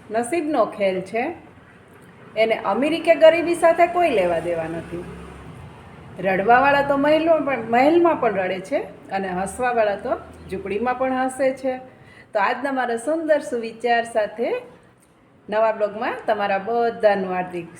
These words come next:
સ્વાગત કરું છું. અને આપણે જો નાહી ધોઈને ફ્રેશ થઈ ગયા અને દીવાબત્તીને બધું કરી લીધું છે અને સવારનું થોડું કામ પણ પતાવી દીધું છે અને કૂતરાઓને નાસ્તો પણ કરાવી દીધો છે, પણ મારો નાસ્તો હજી બાકી છે. તો ચાલો, હું ફટાફટ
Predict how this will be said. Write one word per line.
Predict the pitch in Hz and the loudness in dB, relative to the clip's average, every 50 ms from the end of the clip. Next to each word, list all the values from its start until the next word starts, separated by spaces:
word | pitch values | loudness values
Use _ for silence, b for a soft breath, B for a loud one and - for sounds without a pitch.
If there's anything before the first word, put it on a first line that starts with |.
| - | -4
સ્વાગત | - 220 226 254 - 269 269 269 - | 0 0 0 2 0 -2 -2 -2 0
કરું | 269 262 262 262 262 | 0 0 0 0 -2
છું. | 254 - 262 254 254 247 247 247 247 - - B B B B B B | -6 -8 -10 -8 -8 -8 -8 -10 -10 -12 -14 B B B B B B
અને | 190 190 190 196 196 196 196 196 196 202 | -6 -4 -4 -4 -2 -2 -2 -2 -2 -2
આપણે | 202 202 214 214 208 | -2 -2 -2 -2 0
જો | 202 226 226 226 214 | 0 0 2 2 0
નાહી | 202 190 202 202 208 214 208 208 | 0 0 0 0 0 0 -2 -2
ધોઈને | 196 208 202 208 202 202 202 | -4 -4 -4 -4 -4 -4 -6
ફ્રેશ | 196 196 202 202 202 196 - - | -6 -4 -4 -4 -4 -4 -4 -4
થઈ | 226 220 | -4 -4
ગયા | 226 208 214 214 214 214 214 214 | -4 -2 -2 0 0 0 0 -2
અને | 214 208 202 | -4 -4 -6
દીવાબત્તીને | 185 175 190 190 196 196 190 190 196 196 - 202 190 185 190 | -6 -6 -6 -4 -4 -4 -4 -4 -6 -6 -8 -10 -10 -10 -8
બધું | 180 190 185 180 175 180 | -10 -10 -10 -10 -8 -4
કરી | 208 220 226 233 226 | -2 0 0 0 -2
લીધું | 226 220 208 208 220 214 | -4 -8 -8 -8 -8 -8
છે | 214 - - 220 220 220 214 214 214 214 - - - - - - - - 190 | -8 -6 -4 -2 -2 -2 -2 -4 -4 -6 -10 -16 -20 -20 -20 -20 -20 -14 -10
અને | 208 185 185 185 185 185 | -8 -6 -6 -4 -6 -4
સવારનું | 185 - 202 196 190 190 196 190 | -2 -2 -2 -2 -2 -4 -6 -6
થોડું | 180 202 196 196 196 | -8 -8 -8 -8 -8
કામ | - 196 202 208 208 - | -6 -4 -4 -4 -2 -2
પણ | 226 226 226 | -4 -2 0
પતાવી | 226 226 226 226 226 226 226 | -2 0 2 2 2 2 2
દીધું | 226 226 226 - 226 220 | -2 -8 -10 -8 -8 -10
છે | 214 - - 226 214 214 208 208 | -10 -8 -6 -4 -2 -2 -2 -2
અને | 196 180 180 190 202 226 269 320 320 - B B B B B B B B _ - | -2 -2 -4 -4 -4 -4 -6 -6 -8 -14 B B B B B B B B _ -12
કૂતરાઓને | 240 233 - 220 214 208 208 208 202 202 | -8 -2 0 2 2 2 0 -2 -2 -4
નાસ્તો | 190 185 190 196 - - 269 269 | -4 -4 -4 -4 -2 -2 -2 0
પણ | 285 285 269 | 0 -2 -2
કરાવી | 277 285 285 285 269 | 0 0 0 0 0
દીધો | 277 285 269 247 269 269 | -2 -4 -4 -2 -2 -2
છે, | 269 285 262 | -2 -2 -2
પણ | 254 247 226 202 | -2 -2 -2 -2
મારો | 180 180 185 185 190 214 254 294 | -2 -4 -4 -2 -2 0 0 0
નાસ્તો | 294 285 277 277 269 277 - 262 247 | 2 2 0 -2 -2 -4 -4 -4 -4
હજી | 226 214 208 | -4 -6 -8
બાકી | 196 190 185 180 180 - 190 | -6 -6 -6 -6 -6 -8 -12
છે. | 180 - 269 311 392 403 | -6 0 2 2 2 2
તો | 330 262 | 0 0
ચાલો, | - - 202 190 185 180 | 0 0 -2 0 -2 -4
હું | 170 170 | -6 -6
ફટાફટ | - 190 175 175 170 - 339 | -8 -8 -8 -8 -8 -8 -10